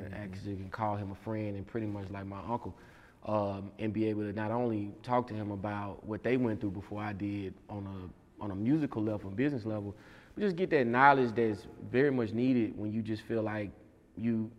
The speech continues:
Speaker 2: you, you, you so pressed to prove yourself and you from the
Speaker 1: Mm-hmm.
Speaker 2: South and you don't know if people really listening. And the O G just come through with some, some, you know, few words. It don't take much for him to tell you, and you be like, "You know what, O G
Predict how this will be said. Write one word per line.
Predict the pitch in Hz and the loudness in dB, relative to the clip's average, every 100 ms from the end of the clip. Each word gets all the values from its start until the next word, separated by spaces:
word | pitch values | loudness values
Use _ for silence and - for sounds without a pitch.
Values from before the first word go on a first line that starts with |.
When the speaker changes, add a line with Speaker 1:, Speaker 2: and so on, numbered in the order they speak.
| - - | -10 -4
Speaker 2:
you, | 113 - 131 | -4 -4 -10
you, | 120 - | -8 -2
you | 120 | -2
so | 107 - 131 123 | 0 4 6 6
pressed | - 135 127 123 | 2 4 4 2
to | 107 | -6
prove | - 135 127 | -2 2 4
yourself | 113 - 104 - | 2 -2 -6 -6
and | 98 | -10
you | 90 | -4
from | 110 135 | 0 0
the | |
Speaker 1:
Mm-hmm. | 113 92 | 0 -4
Speaker 2:
South | 80 67 | -6 -8
and | - - - | -16 -20 -6
you | 127 131 | 0 2
don't | |
know | 117 | 2
if | - | -2
people | 131 107 | -4 0
really | 120 101 | 0 2
listening. | 107 139 123 98 - - - | 0 0 -2 -8 -10 -18 -12
And | 120 101 | -6 -2
the | |
O | 135 143 | 0 0
G | 170 143 | 2 0
just | 123 | -2
come | - 131 127 | -4 -4 2
through | 135 | 2
with | 123 117 117 | 4 2 0
some, | 107 104 - - - - | -6 -6 -10 -18 -18 -10
some, | 117 - - 120 - - - | -8 -10 -14 -12 -12 -12 -4
you | |
know, | 143 117 113 - - - | 0 0 -2 -10 -18 -2
few | - 247 | 6 10
words. | 208 208 180 143 | 10 10 10 8
It | |
don't | 160 185 | 6 6
take | - 185 | 6 6
much | 156 165 | 8 6
for | 160 | 6
him | 143 | 2
to | 127 | 2
tell | 190 170 | 6 6
you, | 147 | 6
and | 143 | 6
you | |
be | 143 | 4
like, | 151 208 | 4 4
"You | |
know | 240 | 4
what, | 240 240 226 | 8 8 6
O | 233 | 2
G | 240 | 2